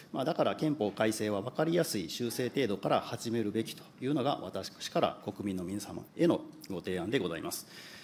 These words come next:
えー、次の質問に移ります。最近、この国会においても活発に議論されております。先ほどもありました、同性婚の法整備に関する話です。こちらも憲法と関わってきまして、えー、パネルの方、用意させていただきました。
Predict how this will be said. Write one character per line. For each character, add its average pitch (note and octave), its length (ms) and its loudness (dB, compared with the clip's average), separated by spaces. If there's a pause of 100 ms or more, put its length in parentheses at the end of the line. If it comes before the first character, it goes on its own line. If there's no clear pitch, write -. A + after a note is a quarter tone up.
(180)
え D#3 100 4
ー、 - 20 4
次 F#3 200 0
の E3+ 80 6
質 - 180 -2
問 B2 140 4
に C#3+ 100 6
移 A2+ 140 -2
り G2 80 0
ま F#2+ 100 0
す。 - 260 -6 (240)
最 F#3+ 280 4
近、 F#3 240 6
こ - 160 0
の G3 80 4
国 B2+ 160 4
会 B2 200 2
に C#3 60 4
お D#3+ 60 6
い D3 40 6
て E3 100 2
も A2 120 4
活 - 240 -6
発 A#2 220 -2
に D3 140 4
議 B2 120 2
論 G#2+ 180 4
さ G#2 140 -2
れ G2+ 80 0
て G2 220 -4
お B2 100 -2
り A#2+ 60 -2
ま C#3 100 2
す。 - 200 -4
先 - 200 -2
ほ A#2+ 80 2
ど D3+ 80 8
も B2+ 160 4
あ - 20 -2
り F#2+ 80 0
ま A2+ 80 4
し - 80 2
た、 - 240 -2
同 A3+ 220 8
性 A3+ 220 2
婚 G#2+ 200 0
の F2 60 -2
法 G3 240 4
整 G#3+ 120 6
備 C#3+ 120 6
に G2 100 2
関 A2 200 0
す - 100 -4
る C3+ 80 2
話 F2 280 -4
で C2 100 -10
す。 - 200 -12 (440)
こ E3+ 80 4
ち A3+ 100 0
ら B3+ 100 4
も - 80 2
憲 G#3+ 300 2
法 G#2+ 160 2
と - 160 -2 (180)
関 A2+ 80 6
わ A2+ 80 8
っ A2+ 60 -10
て - 60 -14
き - 120 -4
ま C3 80 2
し - 80 -2
て、 F3+ 240 6 (140)
え A2 140 0
ー、 F#2+ 40 0
パ B2+ 120 -2
ネ B2 100 2
ル A#2 100 2
の A2 80 4
方、 C#3 300 2 (400)
用 G#2+ 140 2
意 E2 40 -6
さ F#2+ 140 -8
せ - 100 -12
て D3 120 0
い C#3+ 140 -12
た G2+ 100 -4
だ F2 80 -4
き - 100 -14
ま F2+ 100 -6
し - 80 -4
た。 D2+ 160 -4